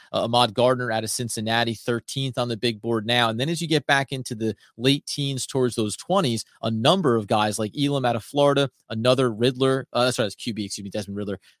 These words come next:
who I've mentioned before. He's now risen up to seventeenth overall on the big board on Bleacher Report. Something to think about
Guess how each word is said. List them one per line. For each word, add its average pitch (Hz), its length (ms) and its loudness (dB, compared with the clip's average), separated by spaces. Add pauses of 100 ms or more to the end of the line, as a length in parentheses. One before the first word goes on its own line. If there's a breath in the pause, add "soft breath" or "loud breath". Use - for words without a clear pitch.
(120)
who 98 140 -12
I've 101 140 -8
mentioned 107 260 -10
before. 104 380 2
He's 147 340 -2
now 107 220 2
risen 113 360 0
up 135 180 2
to - 120 -8
seventeenth 180 580 4
overall 139 460 2
on 117 80 2
the 110 80 -2
big 110 220 2
board 101 200 -6
on 107 140 -4
Bleacher 101 320 -4
Report. 101 320 -6 (320)
Something 160 220 4
to 151 80 2
think 139 220 -2
about 104 300 -2